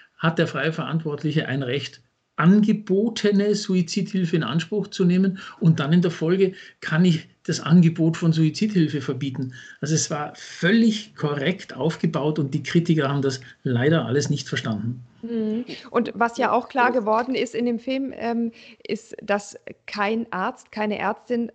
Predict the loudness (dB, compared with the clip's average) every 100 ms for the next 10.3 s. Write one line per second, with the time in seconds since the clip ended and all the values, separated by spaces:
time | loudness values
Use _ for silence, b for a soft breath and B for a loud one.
0 | _ -12 -4 -2 0 -2 -4 -6 -6 -8
1 | -8 -8 -4 0 2 0 -2 -4 -4 -6
2 | -6 -4 -4 -6 -12 -12 -12 -16 B -20
3 | _ -6 -2 0 2 2 0 2 2 0
4 | 0 2 4 4 2 0 -2 -2 0 0
5 | -2 -6 -2 0 0 -2 -2 -2 0 -2
6 | -2 -6 -8 -4 -2 2 2 0 -2 0
7 | 0 -2 -4 -6 -10 -16 B B 6 6
8 | 8 6 4 -2 -4 -2 -4 -4 -4 -4
9 | -8 -8 -6 -4 -6 -6 -6 -2 0 -2
10 | -4 -6